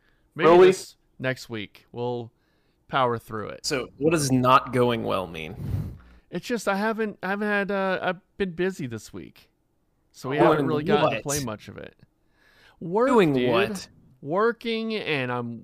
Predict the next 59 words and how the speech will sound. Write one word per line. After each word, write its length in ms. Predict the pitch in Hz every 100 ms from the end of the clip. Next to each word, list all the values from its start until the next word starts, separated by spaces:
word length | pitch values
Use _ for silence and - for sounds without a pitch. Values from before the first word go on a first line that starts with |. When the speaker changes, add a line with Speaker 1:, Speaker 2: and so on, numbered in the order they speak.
| -
Speaker 1:
working 360 | 135 143 147 135
out, 480 | 180 202 202 190 -
and 160 | 123
I'm 340 | 113 110 110 110
driving 380 | - 127 135 110
Speaker 3:
Generic. 180 | 120 127
Speaker 1:
up 80 | -
here 400 | 180 185 185 156
and 180 | 117 107 _ _
watching 420 | - 123 135 - 123
the 80 |
dogs 720 | 107 135 160 175 175 175 151 117
and 380 | 107 104 104 - _ -
all 140 | 160
that 220 | 123 104 165
Speaker 2:
You 120 | 185
Speaker 1:
stuff. 60 |
Speaker 2:
don't, 380 | - - - - - 208
yeah, 240 | 247 175
but 120 | 151
after 200 | 160 151
a 120 | 165
long 300 | 143 143 151
day 140 | 147 147
of 80 | 135
doing 140 | 143
that 200 | 156 156
stuff, 240 | - 170
you 60 | 165
don't 160 | 131 117
wanna 280 | 123 123 110
unwind 540 | 135 135 131 131 143
with 120 | 135 131
a, 240 | 127 127
an 100 | 123
hour 240 | 127 131
or 140 | 135 135
two 300 | 156 151 151
of 160 | 131
your 140 | 127 117
favorite 340 | 131 127 131
games? 280 | 131 147 185
Speaker 1:
Then 160 | 202 247
I 100 | 233
gotta 280 | 226 214
watch 340 | 196 170 151 -
Better 200 | 139 127
Call 240 | - 104
Saul, 640 | 110 - 180 202 214 214 175
and 100 | 123
I 80 |
gotta 280 | 117 120 110
Speaker 2:
That's 120 | 165
over. 340 | 196 214 175 123
We 140 | 135
finished 320 | 135 180 170
it 80 | 175
last 300 | 165 170 160
night. 300 | 175 185 -